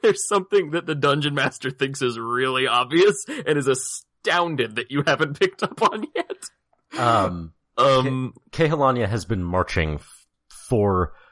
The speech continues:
Speaker 2: I'm gonna say, forty hours straight by this point.
Speaker 1: Yeah, she's pretty pooped. Okay.
Speaker 2: Um, it
Speaker 1: Okay.
Speaker 2: would, it would behoove you to rest before you become exhausted.
Speaker 1: Fair. Um, okay, I'm gonna get, um, a good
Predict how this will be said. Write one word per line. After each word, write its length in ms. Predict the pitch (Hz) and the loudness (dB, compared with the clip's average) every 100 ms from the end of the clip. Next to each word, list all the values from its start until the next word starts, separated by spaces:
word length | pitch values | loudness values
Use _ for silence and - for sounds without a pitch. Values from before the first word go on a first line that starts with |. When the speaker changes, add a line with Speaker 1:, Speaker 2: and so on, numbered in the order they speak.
| _ _ _ _ - | _ _ _ _ -2
Speaker 2:
I'm 100 | 151 | 0
gonna 140 | 208 | 0
say, 400 | - 143 131 117 | 4 6 8 6
forty 600 | - - - 101 117 131 | 2 -4 0 2 4 4
hours 340 | 120 123 131 - | 4 4 4 2
straight 420 | - 120 123 - | 2 2 2 2
by 120 | 127 | 2
this 180 | 120 127 | 4 2
point. 380 | - 123 127 127 _ _ _ - | 2 4 4 0 _ _ _ 0
Speaker 1:
Yeah, 180 | 160 | 2
she's 200 | 160 226 180 | 2 -2 -2
pretty 200 | 165 120 | -2 0
pooped. 380 | 123 110 - - _ - | 0 -2 -4 -18 _ -2
Okay. 180 | 160 90 | 0 0
Speaker 2:
Um, 420 | 90 76 71 67 _ _ _ _ - | -4 -6 -10 -16 _ _ _ _ -4
it 80 | 127 | 0
Speaker 1:
Okay. 120 | 139 | 0
Speaker 2:
would, 120 | 123 - - _ _ _ - | -2 -8 -20 _ _ _ -10
it 120 | 135 | -6
would 140 | 135 | -4
behoove 320 | 104 107 113 90 | -2 0 0 0
you 160 | 95 | -4
to 200 | 90 - | -6 -8
rest 420 | 82 76 78 - - | -4 0 0 -2 -8
before 240 | 87 - | -6 -4
you 100 | 78 | -6
become 260 | 69 - 80 | -6 -4 -4
exhausted. 680 | 76 73 69 - - 67 - _ _ _ | -4 -2 -4 -4 -12 -16 -20 _ _ _
Speaker 1:
Fair. 420 | - - 117 95 - _ _ _ | -10 -4 -2 -4 -10 _ _ _
Um, 180 | 139 156 - | -2 -2 0
okay, 260 | 262 151 - | 0 -2 -4
I'm 80 | 202 | -4
gonna 120 | 254 | -4
get, 440 | 226 220 - - - | -2 -2 -2 -10 -6
um, 480 | 165 160 160 156 151 | -2 0 2 0 0
a 60 | 127 | -2
good 1000 | 123 123 123 143 135 143 143 143 135 147 | -4 -8 0 2 4 4 6 4 0 -6